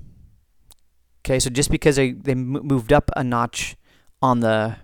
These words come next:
feudal ladder, a, a rung on the feudal ladder, does not mean that they're,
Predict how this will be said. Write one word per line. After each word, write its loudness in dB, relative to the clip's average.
feudal 2
ladder, -2
a, -2
a 0
rung 0
on -2
the -6
feudal 0
ladder, 0
does -2
not 2
mean 0
that -2
they're, 0